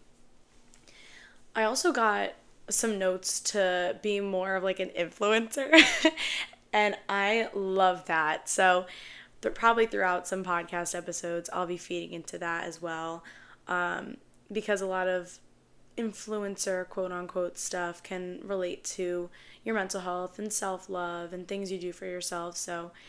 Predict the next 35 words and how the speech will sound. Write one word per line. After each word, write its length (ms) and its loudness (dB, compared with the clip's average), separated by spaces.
it'll 140 0
be 80 0
fun 280 -2
to 120 -4
incorporate 560 -6
that 160 -6
as 220 -10
well. 240 -6
So, 400 -4
um, 420 0
starting 380 2
with 180 -2
this 220 0
self-love 560 -4
journey, 600 -4
I'm 180 0
hoping 400 -2
to, 80 0
like, 160 -2
kinda 220 -6
make 220 -4
it, 240 -6
like, 140 -6
a 40 -8
series, 720 -6
um, 640 -2
like, 180 -2
the 80 -4
self-love 580 -2
series. 480 -4
I 60 -4
was 140 -4
thinking 360 -6
about 280 -4
that, 340 -4